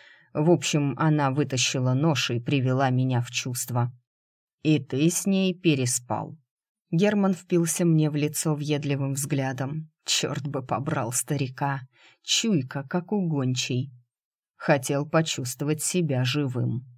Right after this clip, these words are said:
Я старался, чтобы голос звучал равнодушно. Не знаю, получилось ли, но дядя вроде успокоился. «Что ж, хорошо, что всё закончилось».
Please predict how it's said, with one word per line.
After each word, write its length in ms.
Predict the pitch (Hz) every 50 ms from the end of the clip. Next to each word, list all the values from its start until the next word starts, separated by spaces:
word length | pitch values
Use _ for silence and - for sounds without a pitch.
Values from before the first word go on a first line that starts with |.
| _ _ _ _ _ _ _ _
Я 240 | - 170 165 156 139
старался, 580 | - - - 143 151 143 139 135 127 - - 135
чтобы 360 | - - - 139 127 131 131
голос 420 | 131 147 143 131 131 131 131 -
звучал 560 | - 143 156 143 139 131 - - 143 131 135
равнодушно. 840 | 139 139 127 139 139 139 135 135 143 135 131 - - 151 151 156 - _ _ _ _ -
Не 180 | 208 160 151
знаю, 400 | 147 147 143 143 143 127 127 127
получилось 720 | 127 147 135 131 123 127 - - 151 143 127 120 - - -
ли, 180 | 131 127 - - - - - - - _ _ -
но 200 | - 220 262 240
дядя 420 | 190 160 160 156 151 156 190 214
вроде 360 | 214 180 147 135 131 131 143 139
успокоился. 1000 | 131 - - - 139 123 - 151 139 131 131 131 131 131 - - 139 - 160 - _ _ _ _ _ _ _ _ _ _
«Что 380 | - - - - 127 113 110 -
ж, 320 | - - - - - - _ _
хорошо, 520 | - - - 131 131 131 135 - - 123 123
что 220 | - - - 180
всё 280 | 196 - - - 131 127
закончилось». 1000 | 127 139 147 156 156 - 120 120 131 127 - - 131 131 131 127 123 127 - -